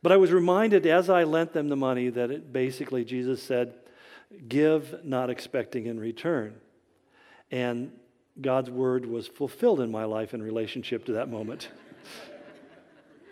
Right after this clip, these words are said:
And finally, you know, they, the person never even came to me and tried to say anything. And finally, I hunted the individual down and I said, "Look, I, I would have appreciated you letting me know. I mean, it's, you should have come and said, 'I can't afford it,' or,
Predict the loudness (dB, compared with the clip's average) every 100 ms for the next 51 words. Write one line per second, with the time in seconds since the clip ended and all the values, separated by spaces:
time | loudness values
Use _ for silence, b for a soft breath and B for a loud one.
0 | B B B 0 4 6 6 2 0 0
1 | 0 2 4 2 0 0 2 2 2 2
2 | 2 0 -2 -4 -2 -2 -2 0 2 0
3 | 0 0 0 -2 -6 B B B -2 0
4 | 0 -2 -4 -2 -2 0 0 -2 -2 -2
5 | 0 -2 -8 B B -2 0 0 -2 -2
6 | 0 0 0 -2 -4 -4 -2 -2 -4 -12
7 | -20 _ _ _ _ _ b b b b
8 | b b _ -18 -18 -10 -4 0 0 0
9 | 2 2 4 2 4 4 2 0 0 -2
10 | -4 -4 -2 -2 -2 -2 -4 -8 -12 -6
11 | -2 -2 -2 -6 -4 -2 -2 -4 -8 -10
12 | -6 -2 -2 -2 -6